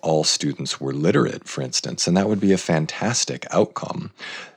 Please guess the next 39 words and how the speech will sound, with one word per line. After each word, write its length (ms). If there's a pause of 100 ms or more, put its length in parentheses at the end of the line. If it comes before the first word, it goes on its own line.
Schools 360
still 220
do 200
so 380
many 240
things 520
that 180 (300)
right 180
now 600 (220)
we're 140
really 400
feeling 560
the 120
effects 460
of 280
because 240
they 140
aren't 300
doing 340
those 280
things. 520 (280)
And 140
so 120
I 60
think 160
it's 180
easy 420
to 200
imagine 580
right 220
now 460 (260)
what 180
it 60
would 180
be 220
like 480 (300)
to 100
not 400
have 640